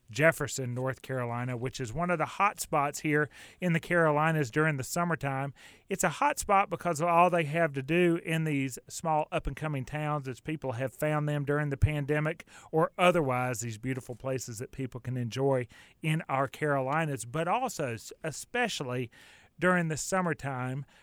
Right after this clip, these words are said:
where we're looking for a little bit of relief. And what a great way to spend it in a safe, uh, uh, meandering but big old river. So get out your inner tubes or your rafts.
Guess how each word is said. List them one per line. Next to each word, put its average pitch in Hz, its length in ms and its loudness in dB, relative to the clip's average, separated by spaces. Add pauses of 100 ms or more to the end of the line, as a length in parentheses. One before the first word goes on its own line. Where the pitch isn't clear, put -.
where 170 140 4
we're 185 180 6
looking 202 400 0
for 185 300 -4
a 151 80 0
little 175 280 2
bit 190 160 2
of 185 140 0
relief. 170 720 2 (600)
And 175 140 -2
what 202 160 0
a 170 60 2
great 160 360 2
way 156 220 2
to 143 80 -2
spend 156 480 -2
it 131 240 -4
in 180 140 2
a 139 80 0
safe, 185 760 -2 (480)
uh, 160 300 4
uh, 151 160 -4
meandering 175 960 2 (380)
but 131 380 -6
big 196 540 2 (160)
old 175 480 4 (100)
river. 127 560 2
So 127 280 -4 (200)
get 147 160 2
out 147 220 -2
your 131 320 -4
inner 175 200 2
tubes 151 680 0
or 127 160 -2
your 113 160 -6
rafts. 147 640 2